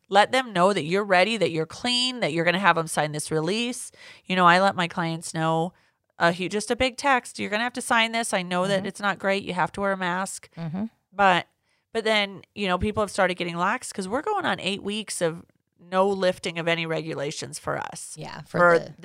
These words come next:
Speaker 1: the personal services.
Speaker 2: Mm-hmm.
Speaker 1: But yet I have had people come in and say,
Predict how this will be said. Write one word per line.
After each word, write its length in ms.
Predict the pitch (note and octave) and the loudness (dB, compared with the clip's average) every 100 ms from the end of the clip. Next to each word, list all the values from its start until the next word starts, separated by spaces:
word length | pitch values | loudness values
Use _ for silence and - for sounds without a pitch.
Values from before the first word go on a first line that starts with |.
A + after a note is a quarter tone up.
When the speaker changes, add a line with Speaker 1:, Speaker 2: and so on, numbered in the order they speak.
| E3 | 0
Speaker 1:
the 40 | |
personal 420 | D#3 F3 D#3 D3+ D3+ | 2 0 0 -4 -4
services. 640 | - B2+ D#3 - - - | -2 -4 -4 -10 -12 -12
Speaker 2:
Mm-hmm. 480 | E3 E3 D3 E3 - D3+ _ - | -10 -8 -8 -8 -8 -10 _ -6
Speaker 1:
But 200 | F#3+ F3+ | -4 0
yet 200 | F3+ D#3+ | 2 4
I 120 | E3 | 2
have 220 | G3 A#3 | 0 -2
had 200 | C4 A3 | -2 -6
people 260 | F3 E3 D#3 | -6 -8 -10
come 240 | - C#3+ | -10 -10
in 140 | D3+ D3+ | -8 -8
and 160 | F#3+ | -8
say, 340 | - D#3+ D#3 | -6 -4 -4